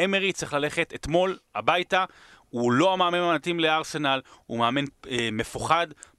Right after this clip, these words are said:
פחדני, אה, מאמן גרוע, לארסנל, לא מתאים, והוא לא צריך להיות שם, ואני לא אוהב שמסמנים מטרה אחת ו-, ו-, ו-, ו-, והורגים אותה, וזה קרה הרבה בארסנל בשנים האחרונות, למשל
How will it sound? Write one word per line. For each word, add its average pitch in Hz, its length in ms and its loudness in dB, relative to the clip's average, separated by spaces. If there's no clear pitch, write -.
פחדני, 151 600 -4
אה, 117 220 -2
מאמן 113 400 0
גרוע, 160 460 0
לארסנל, 160 800 0
לא 127 220 2
מתאים, 165 420 -2
והוא 113 880 -2
לא 151 100 2
צריך - 200 -8
להיות 151 180 0
שם, 170 400 0
ואני 113 1040 -2
לא 127 320 0
אוהב 170 460 2
שמסמנים 131 640 -4
מטרה 127 420 0
אחת 127 420 -2
ו-, 95 240 -4
ו-, 110 280 -6
ו-, 110 280 -2
ו-, 107 180 -4
והורגים 110 440 -2
אותה, 143 300 0
וזה 98 160 -12
קרה 117 200 -4
הרבה 113 160 -4
בארסנל 117 360 0
בשנים 110 320 -8
האחרונות, 117 360 -4
למשל 101 320 -8